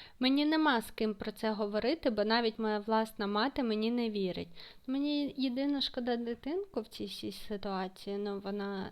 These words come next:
не винна, що там через розбірки дорослих, е, вона залишається без батька.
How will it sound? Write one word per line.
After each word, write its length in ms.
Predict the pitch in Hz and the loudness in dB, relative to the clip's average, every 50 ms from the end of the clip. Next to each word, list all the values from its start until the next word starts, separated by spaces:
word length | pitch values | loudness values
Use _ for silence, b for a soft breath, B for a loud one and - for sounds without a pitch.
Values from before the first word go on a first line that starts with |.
| - - | -8 -6
не 220 | 214 214 208 202 | -4 -2 -2 -2
винна, 400 | 196 226 285 339 359 320 233 220 | -2 -2 -2 0 0 0 0 0
що 180 | - - - - | -2 -4 -4 -6
там 220 | - 190 202 202 | -6 -6 -4 -4
через 320 | - - 196 196 202 196 | -4 -4 -4 -6 -6 -6
розбірки 580 | 202 196 - 196 190 - - 208 196 196 - 208 | -8 -8 -8 -10 -12 -6 -6 -6 -6 -4 -6 -6
дорослих, 600 | 202 196 190 190 196 196 196 - 208 190 - - | -4 -2 -2 -2 -2 -4 -6 -8 -12 -12 -12 -12
е, 220 | - - 196 190 | -8 -6 -6 -4
вона 300 | 190 196 196 196 190 190 | -4 -4 -4 -2 -4 -4
залишається 680 | 196 202 196 196 190 - - 196 190 190 190 - 196 - | -4 -6 -6 -4 -4 -4 -2 -2 -2 -4 -4 -6 -10 -10
без 300 | 190 196 190 190 - - B B B B B B B B B B | -6 -6 -6 -8 -8 -12 B B B B B B B B B B
батька. 760 | - - 185 185 180 185 185 190 190 - - - - - 196 | -12 -12 -8 -6 -6 -6 -6 -8 -10 -12 -14 -12 -12 -12 -12